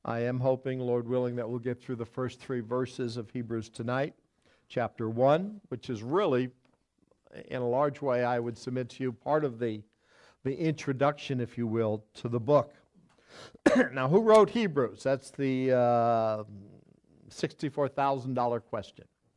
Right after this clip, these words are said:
Scholars say that the author of Hebrews, and by the way, uh, on the back of this page, uh,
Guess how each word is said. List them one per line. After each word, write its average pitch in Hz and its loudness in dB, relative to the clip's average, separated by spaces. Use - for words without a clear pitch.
Scholars 220 6
say 202 4
that 175 0
the 160 0
author 170 2
of 135 -6
Hebrews, 127 0
and 156 -2
by 180 8
the 175 0
way, 151 6
uh, 135 2
on 151 -2
the 147 -2
back 170 0
of 127 0
this 120 -4
page, 110 -4
uh, 117 0